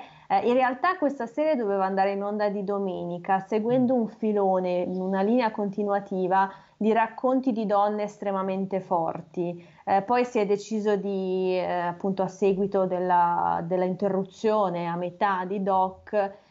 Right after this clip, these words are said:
Speaker 1: di mandarla in onda il, il giovedì sera. Eh, protagonista Elena Sofia Ricci. È una storia veramente particolare,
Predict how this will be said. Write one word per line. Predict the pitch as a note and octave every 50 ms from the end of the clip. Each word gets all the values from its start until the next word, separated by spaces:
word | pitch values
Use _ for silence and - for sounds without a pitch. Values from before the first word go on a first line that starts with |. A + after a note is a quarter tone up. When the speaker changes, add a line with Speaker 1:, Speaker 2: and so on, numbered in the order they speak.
| _ _
Speaker 1:
di | - F#3+ E3+ G3 G3 F#3+ G3+ G3+
mandarla | F#3+ F#3+ F#3 F#3+ F#3 F#3+ F#3 F#3 F#3 F#3+ G3
in | G3 F#3+
onda | F#3 F3+ F#3 F3+ F#3 F#3 F#3 F#3 F3+ F3 F3+ F3+ - -
il, | F#3 F3+ F3 F3 F3 F3 E3+ E3+ F3
il | F#3
giovedì | E3+ G3 F#3+ F3+ F#3 F3 G3
sera. | F#3+ - - F#3+ F3 F3 E3+ F#3 G3 - - - - - - - - - _ -
Eh, | - G3+ G3
protagonista | G3 A3 A3+ - B3+ A#3+ B3+ B3+ C4 B3+ B3+ B3+ - A#3+
Elena | A3+ A3+ A3+ A3 G#3+
Sofia | G#3+ - A3 G3+ - A3+ A3
Ricci. | A3+ B3 C4 B3+ - C#4+
È | C#4 C4 C4+ B3
una | A3+ A3 A3+ A#3+ A#3+
storia | - - - - - C#4 C#4+ D4 D#4 D#4 D#4 D#4 D#4 D4+ D4+ D#4 D#4 D#4 D#4 C#4+ - - - -
veramente | F#3+ F3+ G#3+ G#3 G#3+ A3 A3 A3 A3+ A#3+ C4 C#4+ C#4+ C#4 C#4 C#4+ B3
particolare, | A#3 G#3+ G3+ G3+ - G3+ G3 - G3 F#3 F3+ E3+ E3 E3 E3+ E3+ F3 F3 F3 F3